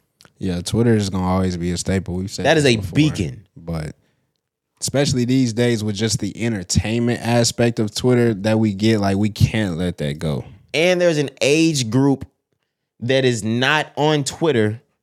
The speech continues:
Speaker 2: that is on Instagram, that I don't give a fuck about what y'all have to say.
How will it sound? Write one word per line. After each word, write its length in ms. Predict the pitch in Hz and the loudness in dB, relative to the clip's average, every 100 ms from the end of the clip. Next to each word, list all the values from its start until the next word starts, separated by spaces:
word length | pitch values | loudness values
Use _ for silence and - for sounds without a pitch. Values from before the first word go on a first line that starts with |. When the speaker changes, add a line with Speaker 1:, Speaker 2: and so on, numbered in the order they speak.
| - | 0
Speaker 2:
that 140 | 117 | 2
is 120 | 117 113 | 2 0
on 200 | 139 139 | 0 0
Instagram, 840 | - 139 139 117 98 95 101 107 - _ _ _ | -2 -4 -4 -4 -2 -2 -2 -6 -10 _ _ _
that 300 | 104 123 - - | -2 -2 0 0
I 200 | 139 180 | 2 2
don't 280 | 175 160 139 | 2 0 -2
give 160 | 151 | 0
a 140 | 131 98 | 0 -4
fuck 880 | - - - - - 202 139 - _ _ _ - | -8 -20 -20 -8 -2 0 -2 -6 _ _ _ -2
about 320 | 123 131 110 | 0 2 2
what 240 | 143 175 | 2 0
y'all 180 | 165 160 | 2 2
have 220 | 143 139 - | 2 2 2
to 80 | |
say. 400 | 170 269 277 92 | 0 2 0 -2